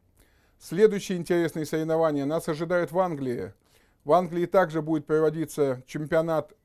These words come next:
Англии, чемпиона-, э, на, на призы Владимира Владимировича Путина. Э, дело в том, что мы все прекрасно знаем, что следующий две тысячи четырнадцатый год является годом, э, культуры между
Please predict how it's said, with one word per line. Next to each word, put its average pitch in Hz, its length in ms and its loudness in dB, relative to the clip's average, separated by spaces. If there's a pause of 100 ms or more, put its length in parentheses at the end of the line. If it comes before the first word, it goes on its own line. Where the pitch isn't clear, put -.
Англии, 170 640 0 (560)
чемпиона-, 160 460 2
э, 151 240 2
на, 160 180 2
на 151 180 0
призы 156 400 0
Владимира 170 280 2
Владимировича 156 400 0
Путина. 120 520 -6 (880)
Э, 127 200 -4
дело 160 240 0
в - 60 -8
том, 196 200 4
что 175 180 -4
мы 175 100 -4
все 180 160 0
прекрасно 170 480 -2
знаем, 180 320 -4
что - 120 -14
следующий 160 440 -6
две 156 140 -6
тысячи 170 280 -8
четырнадцатый 160 540 -6
год 180 260 -4
является 160 420 0
годом, 151 460 0 (560)
э, 131 240 -2
культуры 185 540 2
между 170 480 -2